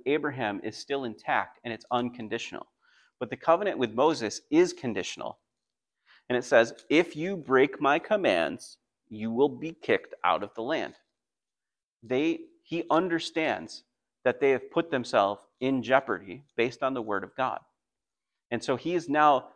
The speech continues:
seeking God's thoughts. He's asking the priests and the scribes to go to God and to go to Hilkiah,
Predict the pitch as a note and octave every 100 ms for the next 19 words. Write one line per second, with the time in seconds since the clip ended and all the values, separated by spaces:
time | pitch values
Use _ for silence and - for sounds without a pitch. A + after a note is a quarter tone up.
0 | _ - - D#3 D#3 F3 E3+ E3+ - _
1 | A#2+ A#2 B2 B2+ A#2+ A#2 - _ _ A2
2 | - - - - C3 A#2+ - A#2 C#3+ -
3 | D#3+ C3+ - _ _ _ _ - B2 -
4 | D#3+ G3 - - - - - B2+ A2+ A2
5 | - E3 E3 D#3+ D#3+ - - _ _ _
6 | _ _ _ C#3+ B2 B2+ D3 D#3 D3+ C3+
7 | A2 G#2 A2 - _ _ _ _ _ _
8 | _ - A#2 B2 A2+ C#3 D#3+ D#3 - D3
9 | C3 G2+ F#2